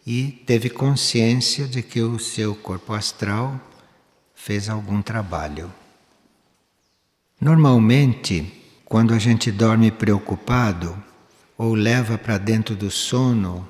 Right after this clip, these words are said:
todos os assuntos do dia,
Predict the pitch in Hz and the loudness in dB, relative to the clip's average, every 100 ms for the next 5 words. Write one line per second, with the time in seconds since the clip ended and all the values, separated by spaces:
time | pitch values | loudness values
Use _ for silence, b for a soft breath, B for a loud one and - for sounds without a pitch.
0 | - - 113 110 107 98 104 98 98 - | -12 -6 -6 -4 -8 -6 -8 -6 -6 -4
1 | - 117 120 117 104 95 101 90 131 131 | -4 0 -2 -2 -6 -6 -8 -4 0 0
2 | 98 85 | -2 -6